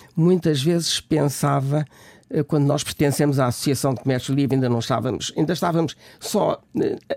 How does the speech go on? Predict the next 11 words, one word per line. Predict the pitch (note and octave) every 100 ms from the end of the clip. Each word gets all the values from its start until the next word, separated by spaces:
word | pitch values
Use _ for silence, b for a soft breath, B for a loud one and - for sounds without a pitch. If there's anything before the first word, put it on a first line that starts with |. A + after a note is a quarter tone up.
| -
a |
ver | F3+ F#3+ G3
se | - F#3+
entrávamos, | F#3 F3+ E3 D3 D#3 C#3+
se | D3+
não | C#3+
entrávamos. | C#3+ C#3 C3 D3+ D#3 - B B B B
Eu | - F3+
pensei | F3+ E3+ E3
muitas | F3+ G3 - D3
vezes, | D3+ E3 C#3+ -